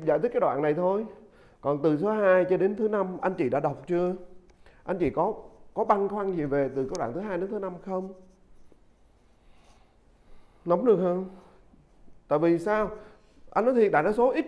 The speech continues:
chịu đọc cái này lắm. Người ta nghe cái này thôi, xong xuôi cái đoạn này người ta không đọc. Nhưng anh cố tình không có, anh không có giải thích phần này. Tại vì nó không có gì phức tạp hết. Để cho họ đọc. Và đôi khi á, họ đọc họ sẽ phát hiện ra nhiều thứ. Để rồi hút họ vô cái phiên này nè.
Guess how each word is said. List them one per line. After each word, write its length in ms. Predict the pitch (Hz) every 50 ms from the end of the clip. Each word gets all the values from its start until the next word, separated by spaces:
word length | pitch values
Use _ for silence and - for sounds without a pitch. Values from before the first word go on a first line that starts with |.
| - -
chịu 140 | 190 175
đọc 120 | 175 190 175
cái 80 | 214 262
này 140 | 262 220 196
lắm. 160 | 214 226 330 - - -
Người 120 | - 160 185
ta 80 | 220
nghe 220 | 233 233 233 226 226
cái 100 | 220 269
này 160 | 254 208 185
thôi, 260 | 233 214 220 220 220
xong 140 | 208 226 214
xuôi 160 | 196 214 202 185
cái 80 | 220
đoạn 160 | 214 139 131
này 100 | 151 156
người 60 | 156 151
ta 80 | 185
không 140 | 202 196 175
đọc. 160 | 165 139 123 -
Nhưng 140 | 156 185 -
anh 100 | - 214 202
cố 160 | 214 226 269 277
tình 140 | 247 165 160
không 140 | 185 202 -
có, 180 | 233 226 226 233 - - - - -
anh 160 | - - 190
không 160 | 190 226 208 202
có 100 | 240 247
giải 220 | 214 185 139 139
thích 120 | 151 175 170
phần 140 | - 190 156
này. 240 | 156 151 151 151 143 123 - - - - - _ - - - - _ _ _
Tại 140 | 139 143 151
vì 480 | 165 170 170 170 165 165 165 165 170 165 165 - - - - - -
nó 240 | 214 254 294 320 330 311
không 120 | 302 285 -
có 60 | 285
gì 120 | 269 226
phức 180 | 190 - - -
tạp 260 | 226 220 190 180 -
hết. 120 | 302 359 349 - - - - - - -
Để 120 | 127 135 -
cho 80 | 247
họ 120 | 240 180 254
đọc. 380 | 156 165 160 - - - - - - - -
Và 100 | 143 160
đôi 160 | 196 220 226
khi 280 | 220 240 240 240 240
á, 100 | 247 269 294 - - - - -
họ 140 | - 131 143
đọc 160 | 147 151 143 -
họ 100 | 147 127
sẽ 100 | 120 156
phát 120 | 180 226 294
hiện 120 | 208 139
ra 100 | 127 170
nhiều 220 | 190 190 170 147 127
thứ. 300 | 165 170 185 226 277 - - - - - _ - -
Để 140 | 117 131
rồi 260 | 160 196 175 160 156 151 151 - - - - - -
hút 160 | - 285 302 302 -
họ 160 | 151 131 131
vô 140 | 147 180 185
cái 80 | 240
phiên 240 | 226 240 220 208 202
này 100 | 196 165
nè. 160 | 151 156 170